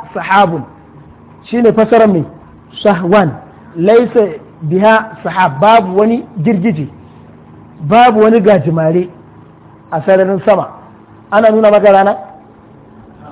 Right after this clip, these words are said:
Eh? Ba a nuna maka rana ko?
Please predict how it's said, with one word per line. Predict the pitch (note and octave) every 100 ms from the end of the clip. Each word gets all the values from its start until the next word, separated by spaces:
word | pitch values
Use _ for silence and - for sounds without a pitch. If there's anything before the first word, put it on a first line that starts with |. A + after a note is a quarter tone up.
| - - - - - - - -
Eh? | F3 A#3 - - - - - - - - -
Ba | D#3 -
a |
nuna | G3+ F#3
maka | E3 D#3+
rana | D3 C#3 C#3
ko? | E3+